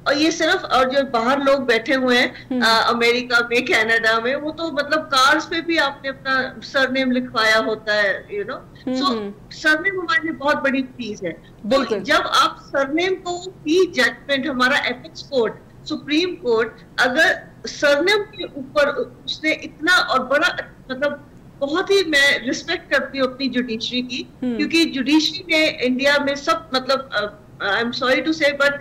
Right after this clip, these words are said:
Speaker 1: वो हमारा last hope है एक इंडियन citizen का।
Speaker 2: बिल्कुल।
Speaker 1: So, अगर Supreme Court ने इतना बड़ा decision ले लिया है, तो ये woman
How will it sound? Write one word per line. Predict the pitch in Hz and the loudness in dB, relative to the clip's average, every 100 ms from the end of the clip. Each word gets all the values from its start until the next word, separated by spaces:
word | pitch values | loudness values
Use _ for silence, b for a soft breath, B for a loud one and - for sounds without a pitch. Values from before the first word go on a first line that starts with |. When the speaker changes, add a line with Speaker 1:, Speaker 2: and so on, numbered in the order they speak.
| B - - - | B -20 -20 -6
Speaker 1:
वो | 330 | -2
हमारा | 330 285 277 302 | 0 2 4 4
last | 254 233 294 - 285 | 4 2 2 -2 -2
hope | 262 254 | 0 4
है | 196 | 4
एक | 196 | 2
इंडियन | 214 220 226 | 0 0 0
citizen | 226 - 214 196 175 | 0 0 0 2 0
का। | 147 | -4
Speaker 2:
बिल्कुल। | 151 - 226 240 381 190 | -8 -8 -2 0 2 2
Speaker 1:
So, | 226 | 0
अगर | 262 370 403 - | 2 2 0 -2
Supreme | - 302 - 294 311 392 | -10 -10 -8 -4 -2 -4
Court | - 294 302 - 247 | 0 2 2 0 0
ने | 226 240 - - | 2 0 -10 -16
इतना | - - 349 | -16 0 2
बड़ा | 403 285 294 | 2 4 2
decision | 254 247 277 262 294 | 2 -2 -2 -2 0
ले | 254 226 | 0 2
लिया | 269 269 226 | 2 2 2
है, | 208 233 | 2 -2
तो | 359 | 0
ये | 349 349 | 0 0
woman | 226 262 349 | 0 2 2